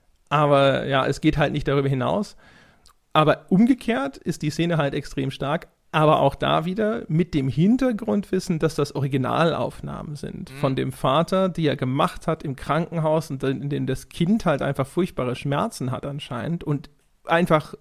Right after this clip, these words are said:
Speaker 1: untröstlich ist. Also es beruhigt sich nicht mehr und es schreit immer weiter und immer schlimmer. Boah, und da hab ich, <laughs> äh, selbst wenn ich jetzt nacherzähle, hab ich ein Kloß im Hals. Das ist echt, äh, ziemlich hart, fand ich. Also das war tatsächlich so, äh,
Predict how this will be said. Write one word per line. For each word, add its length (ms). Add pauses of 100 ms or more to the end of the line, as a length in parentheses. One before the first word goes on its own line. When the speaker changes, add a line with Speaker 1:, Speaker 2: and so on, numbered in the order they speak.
(120)
Speaker 1:
untröstlich 840
ist. 180
Also 160
es 200
beruhigt 580
sich 200
nicht 280
mehr 260 (400)
und 160
es 300
schreit 420
immer 300
weiter 360
und 140
immer 220
schlimmer. 420 (1300)
Boah, 340
und 140
da 160
hab 180
ich, 240
<laughs> 40
äh, 240
selbst 220
wenn 80
ich 60
jetzt 140
nacherzähle, 640
hab 100
ich 80
ein 60
Kloß 300
im 120
Hals. 180
Das 160
ist 120
echt, 320
äh, 260
ziemlich 460
hart, 300
fand 200
ich. 120
Also 160
das 200
war 140
tatsächlich 380
so, 100
äh, 300